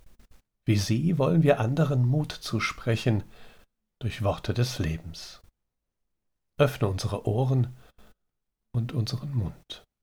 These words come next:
Ein Impuls. Dieses Gebet habe ich bei der Evangelischen Kirche Hessen-Nassau gefunden, zum Fest von Maria Magdalena.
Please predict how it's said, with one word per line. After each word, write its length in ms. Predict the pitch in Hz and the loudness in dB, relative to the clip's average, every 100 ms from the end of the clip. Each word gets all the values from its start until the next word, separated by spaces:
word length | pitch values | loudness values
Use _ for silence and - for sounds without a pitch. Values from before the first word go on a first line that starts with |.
| _ _ _ - _ _ _ _ _ _ _ _ _ _ _ _ _ _ _ _ _ _ _ _ _ _ _ _ _ _ _ _ _ _ _ _ _ _ | _ _ _ -20 _ _ _ _ _ _ _ _ _ _ _ _ _ _ _ _ _ _ _ _ _ _ _ _ _ _ _ _ _ _ _ _ _ _
Ein 160 | - 101 | 0 4
Impuls. 760 | 120 139 101 80 - - - - _ _ _ _ _ - _ _ _ _ _ _ _ _ _ _ _ - | 2 0 -6 -8 -10 -12 -12 -16 _ _ _ _ _ -20 _ _ _ _ _ _ _ _ _ _ _ -4
Dieses 320 | 120 123 160 | 0 0 0
Gebet 520 | 180 165 113 110 123 | 0 2 4 6 6
habe 180 | 135 135 | 6 8
ich 120 | 160 | 6
bei 120 | - 139 | 6 6
der 140 | 135 | 6
Evangelischen 680 | 131 143 123 117 165 - 110 | 6 4 4 4 4 2 0
Kirche 400 | - 151 160 110 | 0 0 2 4
Hessen-Nassau 680 | 127 - 139 107 - - 98 | 4 2 2 2 0 -2 -2
gefunden, 680 | 95 - 120 110 117 107 - - - - - - _ - | -4 -2 0 2 2 -2 -2 -18 -20 -20 -20 -20 _ -8
zum 140 | - | -4
Fest 320 | 156 143 135 - | 4 4 4 0
von 160 | 95 | -2
Maria 360 | 90 82 85 98 | -2 -2 -2 -2
Magdalena. 760 | 95 - - 85 82 82 82 | -4 -6 -6 -4 -6 -8 -10